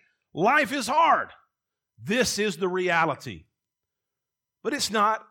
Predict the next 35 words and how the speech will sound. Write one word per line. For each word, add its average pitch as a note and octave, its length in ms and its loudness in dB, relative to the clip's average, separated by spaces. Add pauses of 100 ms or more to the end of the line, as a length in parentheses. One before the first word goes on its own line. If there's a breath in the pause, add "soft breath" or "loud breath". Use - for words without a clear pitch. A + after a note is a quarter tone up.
(120)
the A#3+ 200 -6
only C4 400 0
reality. A2+ 720 -6 (240 soft breath)
And G#3 120 -2
so A#3+ 180 2
we A#3 160 0
need C#4 300 0
to A3+ 200 2 (180 loud breath)
look C4 300 2
at B3 120 -6
some A#3+ 260 -2
of A3 120 -2
the A3 160 -4
other C#4 260 0
lessons G3+ 500 0
because A#3 460 -2 (2250 loud breath)
they'll D3 160 -4
help F#3 340 -4
us - 320 -14 (500)
when C#3+ 200 -2
life B2 320 -4
does C#3 240 -8
get G#2+ 140 -12
hard. F2+ 340 -10 (380 soft breath)
And D3+ 120 -4
that F#3 140 0
leads F#3+ 260 0
us G3 140 -2
to G3 100 -4
lesson F#3 420 0
two. D#3+ 380 -4 (240 soft breath)
When G#3 220 0
life G#3 440 0
gets A3+ 300 -6
hard, G#3+ 680 2